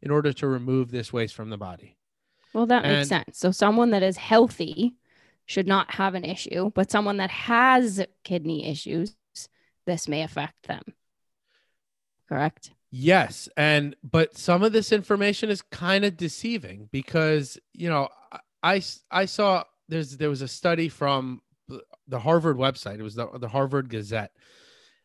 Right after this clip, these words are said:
Speaker 1: And the title of the study was "Too Much Protein May Cause Reduced Kidney Function." But then you read into the
Speaker 2: Mm-hmm.
Speaker 1: results of the study, and it was done on women. And the results of the study were that, well,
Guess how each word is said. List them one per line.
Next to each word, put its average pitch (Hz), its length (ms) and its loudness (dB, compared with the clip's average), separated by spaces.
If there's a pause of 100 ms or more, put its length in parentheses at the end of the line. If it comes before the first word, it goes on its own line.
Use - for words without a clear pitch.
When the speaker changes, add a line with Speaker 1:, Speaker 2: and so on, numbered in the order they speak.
(120)
Speaker 1:
And 156 280 2
the 151 100 0
title 196 540 6
of 135 140 4
the 131 80 0
study 139 340 2
was 127 160 0
"Too - 160 -4
Much 165 180 -2
Protein 151 420 0
May 131 180 2
Cause 131 300 2
Reduced 113 440 -6
Kidney 165 320 0
Function." - 500 -16
But 143 140 0
then 180 180 4
you 185 140 0
read 175 460 2 (100)
into 160 680 0 (460)
the 214 60 -8
Speaker 2:
Mm-hmm. 160 300 -4
Speaker 1:
results 151 440 -8
of 135 100 -6
the 123 80 -8
study, 151 640 2
and 135 320 0
it 143 120 -2
was 135 200 -2
done 170 220 2
on 131 260 0
women. 139 480 -2 (200)
And 151 440 2 (220)
the 147 360 2 (300)
results 156 480 4
of 196 100 2
the 151 100 0
study 165 460 0
were 139 260 0
that, 139 320 2 (220)
well, 156 360 4